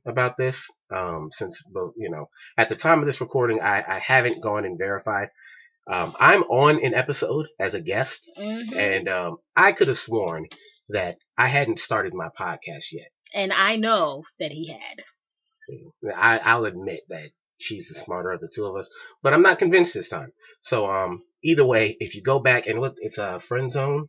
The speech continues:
Speaker 1: the, the Friend
Speaker 2: The
Speaker 1: Zone
Speaker 2: Friend
Speaker 1: episode.
Speaker 2: Zone, yes.
Speaker 1: Um, yeah, check that episode out. You'll hear me as well as, um, uh, the homie Antoine.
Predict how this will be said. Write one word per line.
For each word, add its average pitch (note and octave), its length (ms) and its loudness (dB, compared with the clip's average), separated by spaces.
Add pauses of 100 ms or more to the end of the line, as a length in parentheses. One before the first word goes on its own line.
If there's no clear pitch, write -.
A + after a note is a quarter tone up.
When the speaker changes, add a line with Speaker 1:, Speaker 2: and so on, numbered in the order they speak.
(120)
Speaker 1:
the, - 260 -8
the F3 100 -10
Friend A#2 180 -2
Speaker 2:
The G#3+ 40 4
Speaker 1:
Zone A#2+ 120 0
Speaker 2:
Friend G#3 180 0
Speaker 1:
episode. B2 100 -4 (120)
Speaker 2:
Zone, D#3+ 260 -10
yes. E3 260 -10 (340)
Speaker 1:
Um, D#2 460 -8 (220)
yeah, A2+ 200 -2
check C#3 280 -4
that C3 120 0
episode G2+ 400 -6
out. F2 240 -6
You'll E2 160 -10
hear G2+ 320 -8
me F#2 400 -8 (240)
as D#2 120 -12
well E2+ 180 -8
as, D#2+ 80 -12
um, D#2 240 -10 (500)
uh, D#2 260 -10
the D#2 80 -12
homie F2+ 320 -8
Antoine. E2+ 520 -6